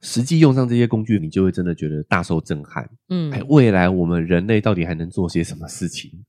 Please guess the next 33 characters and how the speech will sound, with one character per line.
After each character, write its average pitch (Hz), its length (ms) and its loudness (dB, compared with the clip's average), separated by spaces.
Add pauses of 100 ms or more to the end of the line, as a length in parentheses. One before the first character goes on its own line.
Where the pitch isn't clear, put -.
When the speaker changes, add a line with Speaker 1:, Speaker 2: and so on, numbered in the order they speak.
(120)
Speaker 2:
对 180 140 -4
啊， 147 200 -4
真 202 120 -6
的 190 60 0
很 147 160 -2
智 175 220 -4
能 127 180 -8 (100)
耶。 - 320 -14
Speaker 1:
真 185 160 4
的 202 80 6
啊， 165 100 8
Speaker 2:
嗯。 151 160 0 (160)
Speaker 1:
所 - 180 2
以 196 60 6
变 208 160 4
得 180 80 4
是 190 140 2
说， 185 220 6
你 120 100 2
会 170 140 8
反 101 200 0
过 120 120 4
来 104 60 4
去 107 140 -4
思 - 240 -8
考 71 240 -4
说， 85 340 -2 (280)
我 90 80 -4
们 85 120 -6
该 101 140 0
怎 78 120 -4
么 73 100 -8
样 80 200 -4